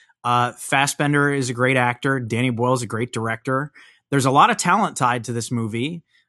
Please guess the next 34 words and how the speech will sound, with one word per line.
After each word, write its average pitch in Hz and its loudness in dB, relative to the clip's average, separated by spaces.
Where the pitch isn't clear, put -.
Uh, 127 6
I'm 190 2
not 180 6
interested 151 0
in 135 0
watching 127 0
two - -6
and 135 0
a 127 2
half 131 -2
hours 127 0
of 117 -6
a 117 -2
movie 120 0
telling 127 -2
me 120 2
what 113 -2
a - -8
great 113 -6
guy 113 -2
Steve 113 -6
Jobs 107 -6
was. 131 -2
I'm 156 4
more 147 6
interested 139 2
in 123 2
heroes' 123 0
flaws 123 -2
and 110 -4
what 120 -8
makes 120 -4
them 117 -6
human 135 -2